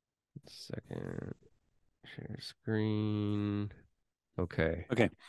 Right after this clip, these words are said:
Speaker 1: Yeah.
Speaker 2: Now look at the menu at the top. Look at the fourth wa-, the fourth thing at the very top. Recording U A Ps, U F Os.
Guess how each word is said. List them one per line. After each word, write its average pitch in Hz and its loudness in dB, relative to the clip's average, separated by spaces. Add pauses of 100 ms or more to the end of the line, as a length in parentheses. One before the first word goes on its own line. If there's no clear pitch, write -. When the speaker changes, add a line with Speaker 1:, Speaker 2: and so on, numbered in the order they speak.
(220)
Speaker 1:
Yeah. 98 -4
Speaker 2:
Now 139 10
look 165 12
at 226 10
the 180 12
menu 151 12
at 123 8
the 127 8
top. 107 6 (100)
Look 160 6
at 214 6
the 151 8
fourth 160 6
wa-, 131 2
the 113 6
fourth 147 8
thing 135 6
at 110 6
the 107 6
very 107 8
top. 87 2 (1000)
Recording 156 12
U 139 12
A 135 12
Ps, 127 8
U 117 10
F 101 4
Os. 92 4